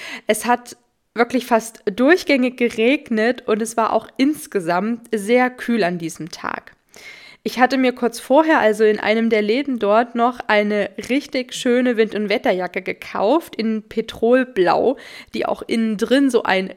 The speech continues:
richtig schönes Innenfutter hatte und sich später wirklich als sehr, sehr praktisch <laughs> erwies. Mein nächster Stopp, ähm, nachdem ich die Jacke gekauft hatte, war bei einem Bäcker, bei dem ich erstmal meine bisher getragene Jacke gegen die neue Jacke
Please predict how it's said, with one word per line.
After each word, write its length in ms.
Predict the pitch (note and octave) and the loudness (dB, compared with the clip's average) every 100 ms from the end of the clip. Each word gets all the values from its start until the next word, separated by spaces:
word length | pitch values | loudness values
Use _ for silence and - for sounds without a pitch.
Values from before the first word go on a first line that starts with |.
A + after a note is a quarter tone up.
| - | -2
richtig 480 | C4 - - D#4 - | -2 -2 -4 -4 -4
schönes 460 | - A3+ A#3 A#3 | 0 0 0 -6
Innenfutter 720 | - A#3 A#3+ A#3+ F#3+ F#3+ G3 G3+ | -4 -2 -2 -4 -6 -6 -4 -4
hatte 320 | G#3+ D4 A#3+ | -2 0 0
und 120 | A3+ | 0
sich 140 | A3+ | -4
später 400 | - A3+ A#3+ A#3+ | -2 0 2 2
wirklich 380 | G3+ A3+ A3 - | 2 -4 -6 -2
als 240 | G3+ G3 - | -2 -2 -8
sehr, 360 | G3+ A3 G#3+ | 2 6 6
sehr 140 | G3+ G3 | 4 -2
praktisch 460 | - F3+ - F3 - | -4 -8 -6 -8 -6
<laughs> 40 | |
erwies. 640 | F#3+ - - G3 - - _ - - - C#4 B3 | -8 -8 -8 -8 -8 -20 _ -20 -16 -8 -8 -6
Mein 240 | G#3+ A3 G#3 | 0 2 2
nächster 420 | C4 - - C#4 | 0 0 -4 -2
Stopp, 460 | - C4+ F4 - - | 0 0 -2 -4 -2
ähm, 360 | G#3+ G3+ G#3 G3+ | 0 0 -2 -6
nachdem 400 | G3+ - A#3+ D4 | -6 -2 0 0
ich 100 | C#4+ | -2
die 100 | G3+ | -2
Jacke 260 | A#3+ C4 | -2 -2
gekauft 600 | A#3 G3+ - G3 G#3 - | -6 -6 -4 -4 -4 -4
hatte, 260 | B3 C4 G#3+ | -4 -2 0
war 140 | B3 | 0
bei 160 | A3 - | 0 -2
einem 320 | G3 G3 F#3+ | -2 -2 0
Bäcker, 560 | G3 B3+ F#3 G3 C#4+ - - - - - - | 0 0 0 0 0 -6 -20 -20 -20 -20 0
bei 100 | G#3 | 2
dem 160 | G3+ B3 | 4 2
ich 100 | B3 | 2
erstmal 380 | - A3+ - A3 | 0 0 0 0
meine 300 | G#3+ G#3 G3+ | 2 0 0
bisher 360 | G#3 - C4+ | -4 2 4
getragene 640 | D4+ C4+ - E3+ F#3 A3 G#3 | 4 -2 -4 -2 -2 -2 -2
Jacke 340 | F#3+ G3 C#4 | 0 0 -2
gegen 260 | B3+ A3 G#3 | -4 -6 -6
die 140 | G#3 | -6
neue 340 | G3 F#3+ A3+ B3+ | -4 0 2 2
Jacke 380 | G3 F3+ G3+ | 2 -2 -6